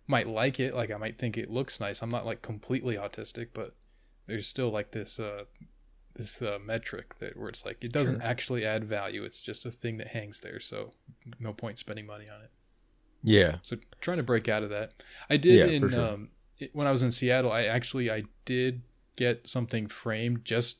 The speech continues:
Speaker 1: like, almost just to force myself to, like, do it, to, to, uh, break out of that a little bit. And now I don't like it. I don't like how it looks, so I,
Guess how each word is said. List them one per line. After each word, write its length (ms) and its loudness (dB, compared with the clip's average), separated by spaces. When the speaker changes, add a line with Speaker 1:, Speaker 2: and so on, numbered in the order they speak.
Speaker 1:
like, 320 -4
almost 400 2
just 180 -2
to 80 -4
force 400 0
myself 440 2
to, 120 -6
like, 260 -6
do 200 4
it, 180 4
to, 220 -2
to, 320 -4
uh, 200 -6
break 200 -2
out 200 -2
of 60 -2
that 160 2
a 40 0
little 220 0
bit. 240 0
And 100 0
now 140 6
I 80 8
don't 180 4
like 220 0
it. 260 0
I 80 0
don't 140 -2
like 180 0
how 120 0
it 80 -2
looks, 180 -6
so 100 -4
I, 80 -6